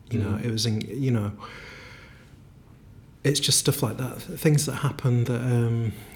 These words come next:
Speaker 1: that just come out of nowhere, really, that, um, that suddenly seem to be everywhere, you know, for, and in, and become part of visual language.
Speaker 2: Mm. Would, would you, um,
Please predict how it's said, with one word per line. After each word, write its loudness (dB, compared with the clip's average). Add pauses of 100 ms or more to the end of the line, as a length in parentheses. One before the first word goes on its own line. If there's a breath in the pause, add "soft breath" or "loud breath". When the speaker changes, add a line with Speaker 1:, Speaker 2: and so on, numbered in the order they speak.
(120)
Speaker 1:
that 0
just -2
come 0
out -4
of -6
nowhere, -2
really, -8
that, -10
um, -4 (460)
that -4
suddenly 2
seem 0
to -6
be 0
everywhere, -4 (160)
you -2
know, -6
for, -6 (500)
and 4
in, 4 (100)
and 2 (300)
become 0
part -6
of -6 (340)
visual -4
language. -6 (640)
Speaker 2:
Mm. -4 (440)
Would, 2
would 4
you, 6
um, 6